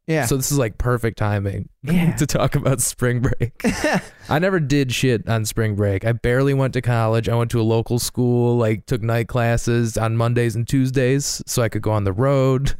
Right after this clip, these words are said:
Speaker 2: And then I took
Speaker 1: Nice.
Speaker 2: online classes to fill the void, like, you know.
Speaker 1: Did you
Speaker 2: And
Speaker 1: graduate? Did you,
Speaker 2: yeah,
Speaker 1: did you?
Speaker 2: yeah, and now I'm
Speaker 1: What'd you
Speaker 2: just
Speaker 1: get?
Speaker 2: in debt.
Speaker 1: Yeah,
Speaker 2: Uh,
Speaker 1: right.
Speaker 2: I got, uh,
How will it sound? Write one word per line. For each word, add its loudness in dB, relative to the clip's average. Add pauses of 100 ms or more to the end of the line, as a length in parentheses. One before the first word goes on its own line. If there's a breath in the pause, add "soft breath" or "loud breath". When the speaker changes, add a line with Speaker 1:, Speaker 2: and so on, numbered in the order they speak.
Speaker 2:
And 2
then 0
I 2
took -2
Speaker 1:
Nice. -2
Speaker 2:
online 0
classes 0
to -4
fill 0
the -2
void, 0
like, 0
you 0
know. 0 (240 loud breath)
Speaker 1:
Did 0
you 2
Speaker 2:
And -2
Speaker 1:
graduate? 0
Did -4
you, 4
Speaker 2:
yeah, 0
Speaker 1:
did -2
you? 2
Speaker 2:
yeah, 0
and 0
now 2
I'm 2
Speaker 1:
What'd -4
you 0
Speaker 2:
just -10 (100)
Speaker 1:
get? -2
Speaker 2:
in -2
debt. -4
Speaker 1:
Yeah, 2
Speaker 2:
Uh, 2
Speaker 1:
right. 2
Speaker 2:
I 0
got, -2
uh, 0